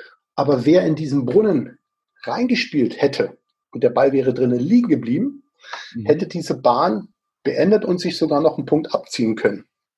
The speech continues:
Speaker 1: Jetzt ist es so, dass die Bahn, äh, der Abschlag, der war durch ein Parkhaus, ging, äh, links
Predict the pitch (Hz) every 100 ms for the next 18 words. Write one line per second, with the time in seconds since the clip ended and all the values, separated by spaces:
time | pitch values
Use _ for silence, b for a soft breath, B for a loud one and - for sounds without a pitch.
0 | _ _ _ _ b b b b b b
1 | 120 147 170 151 151 220 180 151 - -
2 | 127 127 131 196 240 - b b b b
3 | _ _ - - 50 - - - - -
4 | 190 185 - - 147 151 147 147 - _
5 | - 143 160 131 - 135 156 156 156 151
6 | 147 147 147 - 135 139 - 151 156 180
7 | 165 - -